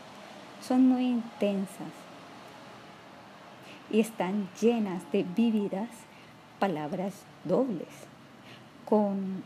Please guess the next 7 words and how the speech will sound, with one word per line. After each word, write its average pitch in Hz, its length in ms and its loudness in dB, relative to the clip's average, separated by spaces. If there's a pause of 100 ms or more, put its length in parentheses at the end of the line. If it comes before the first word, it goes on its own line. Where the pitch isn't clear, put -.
respuestas 180 880 0 (440)
muy 208 240 4
ingeniosas 220 880 -2 (1400)
y 254 100 6
también 240 640 2 (320)
con 220 200 6
gestos 214 680 -2